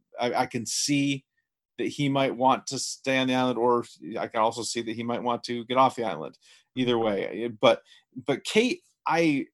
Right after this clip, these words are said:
am understanding less and less with every passing episode. So why does she stay on the beach? Why does she want to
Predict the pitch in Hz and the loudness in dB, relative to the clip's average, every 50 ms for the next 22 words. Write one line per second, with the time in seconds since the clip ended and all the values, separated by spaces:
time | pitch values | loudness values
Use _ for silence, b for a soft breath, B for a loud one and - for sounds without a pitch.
0 | - - - 131 120 120 120 95 - - 139 147 147 139 - - 147 135 127 123 | -10 -6 -4 -2 -2 -2 -4 -6 -4 -2 -2 0 0 -2 -2 0 0 0 0 0
1 | 117 113 117 127 127 - 135 117 117 113 113 - - 101 110 110 110 117 107 - | 0 0 0 0 0 0 -2 -2 0 0 -2 -4 -2 0 0 0 2 0 -4 -4
2 | - 107 101 101 - 104 101 95 - - 107 - - 95 92 - - - - B | -2 -4 -4 -4 -6 -8 -6 -8 -8 -8 -10 -10 -8 -8 -8 -8 -8 -10 -10 B
3 | B B B B B 110 117 139 165 196 190 165 - - 151 139 131 - - 131 | B B B B B 2 4 6 6 6 4 4 2 0 -2 -4 -4 -2 0 0
4 | 123 117 110 101 104 101 101 - 110 107 113 113 107 104 - 110 104 104 101 101 | 0 0 -2 -4 -6 -6 -4 -2 2 2 4 4 2 0 -4 -6 -4 -4 -2 -2
5 | 95 - - - 110 95 87 | -4 -4 -6 -10 -10 -10 -10